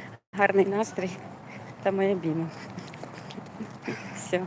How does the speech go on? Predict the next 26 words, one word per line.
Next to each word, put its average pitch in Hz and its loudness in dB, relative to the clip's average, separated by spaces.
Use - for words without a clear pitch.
всім 214 4
дякую 214 6
за 180 0
ефір. - 0
В 190 2
Мак 214 12
зайди. 170 6
Мак 233 10
у 269 8
нас 240 8
не 254 10
працює, 202 10
ви 196 4
не 202 4
знаєте? 254 6
Він 247 10
тут 262 10
поруч 202 12
є, 196 12
так. 185 12
Я 247 12
ходила 214 12
в - 2
Києві 202 10
нещодавно, 196 10
тиждень 220 10